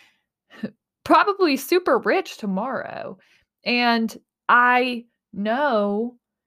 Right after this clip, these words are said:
that if I keep, if I chase those things just because they're easier, just because they're quicker, that eventually I'm gonna wind back up in this place wishing that I had set clear intentions for where I wanted to go and what was important to me,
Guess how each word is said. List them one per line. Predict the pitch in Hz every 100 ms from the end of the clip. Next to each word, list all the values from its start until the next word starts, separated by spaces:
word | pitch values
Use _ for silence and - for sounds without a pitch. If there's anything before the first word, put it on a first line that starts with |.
| _ _ _ _ _ _ _ _ _ _ _ _
that | 208
if | 202 214
I | 208
keep, | 214 220 - _ _
if | 196 190
I | 185 - _ _ -
chase | - 240 233 -
those | 220 208 202
things | - 196 - -
just | 185 -
because | 196 208 190
they're | 196 185
easier, | 226 240 240 240 214
just | 185 -
because | 180 180 170
they're | 175 185
quicker, | - 233 233 220 214 214 - -
that | 196 185 -
eventually | 196 185 202 214 - 226
I'm | 202
gonna | 190
wind | 190 202 190 180
back | 190 185 -
up | 208 233
in | 220
this | 226 220
place | - 247 262 277 - - - _
wishing | 202 214 214 - 220 208
that | 185
I | 185 180
had | - 185
set | - - 190 165 - _ -
clear | - 214 185 185
intentions | 180 - 190 175 185 269 294 -
for | 208
where | 196 190 180
I | 175
wanted | 175 165 170 180
to | 185
go | 180 175 185 -
and | 190 196
what | 190 -
was | 190 180
important | 180 185 - 185
to | -
me, | 170 170 226 277